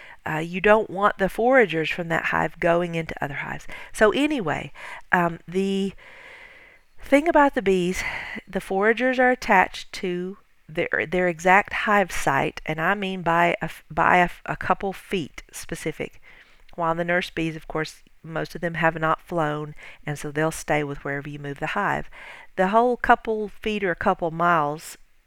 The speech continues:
saying is because if you need to move your bees from, um, one side of your house to the other side of your house, or one side of your farm to the other side of your farm, they need to be moved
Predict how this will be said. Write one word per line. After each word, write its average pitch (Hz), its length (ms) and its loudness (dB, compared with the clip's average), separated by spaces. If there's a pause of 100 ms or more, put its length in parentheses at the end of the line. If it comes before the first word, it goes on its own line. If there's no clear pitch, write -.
saying 156 600 0 (420)
is 180 180 -2
because 175 460 0 (460)
if 190 180 0
you 254 160 2
need 277 240 -2
to 233 120 -4
move 208 220 -2
your 202 140 2
bees 160 480 -4 (100)
from, 165 560 -2
um, 151 400 -6
one 175 240 -4
side 208 240 6
of 208 40 0
your 202 80 -2
house 202 240 4
to - 60 -2
the - 60 2
other 202 140 0
side 196 160 2
of 190 60 2
your 190 100 -2
house, 180 380 0
or 202 280 0
one 190 200 0
side 185 180 4
of 190 60 -2
your 180 80 -4
farm 170 380 -6
to 170 60 -8
the - 80 -4
other 214 140 0
side 170 180 2
of 160 40 -2
your 160 80 -8
farm, 147 420 -10 (800)
they 180 180 0
need 196 280 -4
to 233 60 -6
be 226 140 -4
moved 175 460 -4